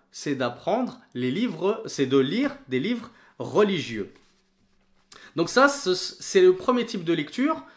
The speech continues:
c'est la lecture, la lecture studieuse, qui est là pour, ton but quand tu lis, c'est d'apprendre, c'est d'acquérir de nouvelles informations. Deuxième type de lecture,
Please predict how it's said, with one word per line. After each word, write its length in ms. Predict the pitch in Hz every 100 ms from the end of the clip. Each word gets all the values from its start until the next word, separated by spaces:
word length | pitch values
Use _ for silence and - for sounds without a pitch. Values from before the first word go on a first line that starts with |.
| _
c'est 200 | - 180
la 120 | 170
lecture, 340 | 165 156 - 262 - - -
la 200 | 143 185
lecture 560 | 196 190 - 196 -
studieuse, 840 | - - 139 117 131 254 294 - - - - - _
qui 200 | - 160
est 40 | 143
là 440 | 202 277 - - _
pour, 500 | - 220 294 277 - - _ _ _ _
ton 140 | - 180
but 280 | 151 285 -
quand 140 | 180
tu 180 | - 165
lis, 120 | 254
c'est 200 | 311 185
d'apprendre, 720 | 156 226 226 - 175 113 101 - _ _
c'est 560 | - - 165 185 254 226
d'acquérir 520 | 135 165 - 165 226
de 120 | 147
nouvelles 480 | 151 180 160 220 262 - - 127 123
informations. 680 | 180 - 180 165 - - 92 _ _ - - -
Deuxième 500 | 147 139 330 269 285
type 200 | 254 285
de 100 | 202
lecture, 560 | 233 233 - 311 330 -